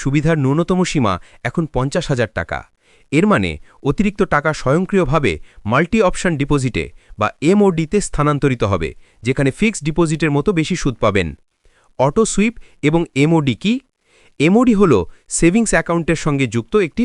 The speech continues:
ফিক্সড ডিপোজিট। পঞ্চাশ হাজার টাকার বেশি ব্যালেন্স থাকলে অতিরিক্ত টাকা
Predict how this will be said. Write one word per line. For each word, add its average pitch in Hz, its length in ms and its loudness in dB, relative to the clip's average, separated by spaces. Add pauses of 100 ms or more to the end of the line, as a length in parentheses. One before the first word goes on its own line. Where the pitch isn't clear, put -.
ফিক্সড 170 280 -2
ডিপোজিট। 107 400 0 (680)
পঞ্চাশ 185 300 2
হাজার 208 280 0
টাকার 196 220 0
বেশি 147 240 -2
ব্যালেন্স 156 320 2
থাকলে 135 320 -4 (360)
অতিরিক্ত 160 360 0 (140)
টাকা 127 180 0